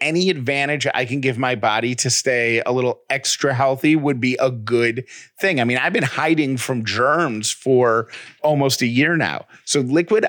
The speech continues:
I V Hydration Multiplier with Immune Support is perfect.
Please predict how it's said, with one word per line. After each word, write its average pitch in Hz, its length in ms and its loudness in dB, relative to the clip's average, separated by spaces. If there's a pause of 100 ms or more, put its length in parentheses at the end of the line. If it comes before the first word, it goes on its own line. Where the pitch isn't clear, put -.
I 156 220 0
V 120 340 0
Hydration 131 600 0
Multiplier 120 520 0
with 117 240 -2
Immune 131 460 2
Support 135 440 -2
is 127 180 -2
perfect. - 680 -2